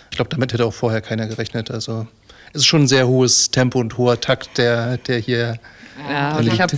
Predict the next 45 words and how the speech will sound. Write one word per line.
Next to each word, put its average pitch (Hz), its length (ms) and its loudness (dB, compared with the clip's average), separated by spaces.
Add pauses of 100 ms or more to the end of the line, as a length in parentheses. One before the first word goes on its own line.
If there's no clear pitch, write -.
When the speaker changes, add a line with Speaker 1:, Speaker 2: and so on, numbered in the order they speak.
Speaker 2:
<laughs> - 100 -16
wir 180 200 0
haben 226 100 6
ja 202 100 4
mit 185 120 0
unseren 180 240 0
Vereinsmitgliedern, 170 840 -4
wir 147 80 -2
können 160 220 -2
sie 160 80 -2
ja 151 60 -2
nicht 151 240 -6
nur 156 120 -2
ausbeuten, 165 640 -2
wir 147 80 -2
haben 147 100 -2
ja 156 80 -2
Silvester 151 360 -4
hier 165 160 -2
zusammen 147 320 -4
gefeiert 170 460 -4
alle. 185 260 -6 (540)
Und, 160 560 -4
ähm, 156 640 -4 (160)
da 147 420 -4
hab 156 120 -8
ich - 140 -8
eine 175 160 -2
schöne 190 300 2
Rede 240 220 2
gehalten 208 400 4
und 185 120 2
hab 180 160 -2
versprochen, 196 540 0
<laughs> - 0 -
dass 269 260 2
wir 311 60 4
in 349 480 0
diesem 240 300 -2
Jahr, 208 340 2 (500)
äh, 175 220 -2
muss 180 220 -10
ich - 40 -20
selber 156 260 -2
lachen, 156 280 -6